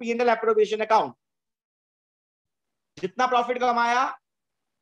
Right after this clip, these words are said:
deed में लिखा था, partners ने, जिन्होंने पैसा लगाया हुआ, invest किया हुआ है,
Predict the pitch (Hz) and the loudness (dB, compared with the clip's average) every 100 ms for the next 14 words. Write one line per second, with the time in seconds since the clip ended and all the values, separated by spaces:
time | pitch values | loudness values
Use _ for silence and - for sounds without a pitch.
0 | 165 165 247 262 269 247 240 233 254 262 | -10 -6 -4 -2 -2 -2 -2 0 0 0
1 | 233 214 214 262 262 262 - 233 233 220 | 0 -2 -2 -4 -4 -4 -6 -6 -4 0
2 | 240 247 214 254 233 214 226 233 220 240 | 0 0 0 2 2 4 4 2 0 -2
3 | 240 240 226 208 143 | -4 -2 0 0 -2